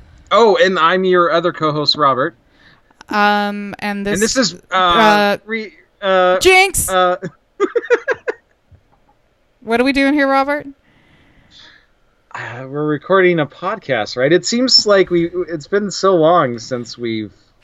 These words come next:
Speaker 1: recorded one. Uh, this is Reenacted, an Unsolved Mysteries podcast.
Speaker 2: Yeah, it, it has been a minute. That's why we're a little kerfuffled. Also, I just woke up from a little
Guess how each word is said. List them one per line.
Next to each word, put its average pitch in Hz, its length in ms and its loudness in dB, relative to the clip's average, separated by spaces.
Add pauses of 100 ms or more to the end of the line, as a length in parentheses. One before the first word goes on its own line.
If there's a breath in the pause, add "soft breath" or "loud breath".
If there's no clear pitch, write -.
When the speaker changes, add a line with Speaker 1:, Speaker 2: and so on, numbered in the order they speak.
(100)
Speaker 1:
recorded 113 420 -4
one. 82 300 -8
Uh, 131 220 0
this 185 200 -2
is 165 140 -4
Reenacted, 185 680 0
an 139 200 -4
Unsolved 165 520 -4
Mysteries 151 480 -4
podcast. 113 880 -2
Speaker 2:
Yeah, 233 420 0
it, 220 160 -2
it 226 220 -4
has 240 300 -4
been 247 160 -4
a 240 60 -4
minute. 226 340 -6
That's 190 240 -10
why 214 140 -8
we're 208 240 -10
a 208 80 -8
little 196 340 -10
kerfuffled. 208 680 -8
Also, 202 440 -4
I 190 200 -4
just 220 280 -8
woke 208 200 -6
up 202 200 -6
from 214 180 -10
a 202 80 -6
little 196 460 -6